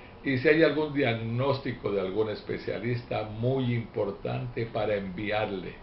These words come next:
los medicamentos homeopáticos a la ciudad del país donde usted se encuentre. Y adquiera por Amazon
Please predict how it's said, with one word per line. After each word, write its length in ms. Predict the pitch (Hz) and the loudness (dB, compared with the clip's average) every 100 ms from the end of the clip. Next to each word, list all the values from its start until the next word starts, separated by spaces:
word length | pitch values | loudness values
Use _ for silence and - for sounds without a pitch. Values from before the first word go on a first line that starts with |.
| - | -4
los 300 | 92 90 - | 0 0 0
medicamentos 960 | 90 87 - 92 101 113 117 - 95 | -2 -2 -4 -4 -2 -4 -4 -6 -4
homeopáticos 1000 | - 90 - - 120 120 123 120 131 123 - - | -4 -6 -8 -6 -4 -4 -8 -8 -6 -8 -10 -6
a 140 | 117 | -4
la 200 | 107 92 | -2 -4
ciudad 600 | - 120 98 95 110 - - - - - - - - | -8 -8 -6 0 0 0 -6 -18 -18 -18 -18 -16 -8
del 220 | 107 98 95 | 0 0 -2
país 500 | - 98 117 151 160 - - - - - | -6 -4 -2 -4 -6 -12 -16 -18 -18 -2
donde 400 | 113 107 92 92 | 4 6 4 -2
usted 500 | 87 - - 107 107 | -4 -6 -2 0 0
se 200 | 107 110 | -4 -4
encuentre. 640 | 90 85 104 98 - - - - - - - - - - - - - - - - - - - | -4 -6 -6 -6 -6 -12 -16 -16 -18 -18 -18 -18 -18 -20 -20 -20 -18 -18 -16 -16 -16 -14 -8
Y 160 | 151 165 | 6 8
adquiera 520 | 156 156 180 180 175 | 8 8 8 10 8
por 200 | 156 139 | 8 6
Amazon 540 | 151 156 120 - 95 | 6 6 4 4 0